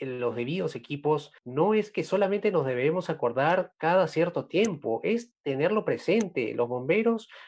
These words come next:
nos ayudan en los momentos quizás más difíciles y de esta ventana hacemos un llamado a las autoridades para que esta situación mejore. Se repite a-, de manera constante, pero no mejora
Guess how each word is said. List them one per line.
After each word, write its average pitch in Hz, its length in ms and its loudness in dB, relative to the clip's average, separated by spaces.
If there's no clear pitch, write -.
nos 135 220 -2
ayudan 170 240 2
en 196 60 2
los 147 80 2
momentos 180 360 0
quizás 185 280 0
más 196 180 0
difíciles 180 680 -4
y 131 100 -4
de 135 120 2
esta 147 220 -2
ventana 165 420 2
hacemos 190 440 0
un 190 100 -4
llamado 170 280 4
a 170 40 4
las 151 140 0
autoridades 135 680 0
para 123 240 -2
que 123 260 -8
esta 156 360 2
situación 139 720 0
mejore. 120 720 0
Se 120 260 -2
repite 202 500 0
a-, 143 120 0
de 127 180 -6
manera 135 260 2
constante, 165 440 0
pero 139 180 2
no 175 160 4
mejora 190 640 2